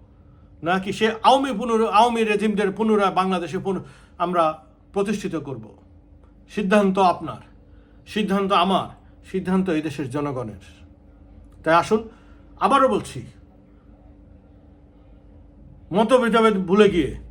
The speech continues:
আমরা সামনের দিকে অগ্রসর হই। দেশকে আমরা ভালোবাসি, ভালোবাসতে শিখি।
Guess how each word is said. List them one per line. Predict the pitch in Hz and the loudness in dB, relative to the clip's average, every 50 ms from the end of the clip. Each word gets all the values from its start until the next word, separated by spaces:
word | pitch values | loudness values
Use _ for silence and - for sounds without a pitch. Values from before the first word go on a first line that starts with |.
| - - - | -20 -14 -10
আমরা | - 165 180 175 170 156 147 139 139 - - - - - - - - - - - - - - - - - - - - - - - - - - - - - - - - - | -6 -4 -2 0 0 0 0 -2 -6 -12 -20 -20 -20 -20 -20 -20 -20 -20 -20 -20 -20 -20 -20 -20 -20 -20 -20 -20 -20 -20 -20 -20 -20 -20 -20 -20 -20 -20 -20 -20 -20 -20
সামনের | - - - 208 214 214 202 | -8 -4 -2 0 2 2 0
দিকে | - 185 170 | 0 0 -2
অগ্রসর | 160 143 131 143 147 135 - 143 | -2 -4 -4 -8 -10 -10 -12 -12
হই। | 131 - 113 101 - - - - - - - - | -12 -14 -14 -18 -18 -20 -20 -20 -20 -18 -8 -2
দেশকে | 135 208 220 208 - - 208 | 0 0 0 0 0 2 2
আমরা | 175 165 165 156 | 2 0 -2 -4
ভালোবাসি, | 135 135 143 135 123 123 - - - 101 95 - - - - - - - - - - - - - - 156 | -4 -4 -4 -4 -6 -8 -10 -14 -16 -18 -20 -20 -20 -20 -20 -20 -20 -20 -20 -20 -20 -20 -20 -8 -2 2
ভালোবাসতে | 175 208 214 196 - - - - 139 | 2 4 4 2 0 -2 -4 -8 -10
শিখি। | - - 131 - - 110 110 | -10 -12 -14 -16 -16 -20 -20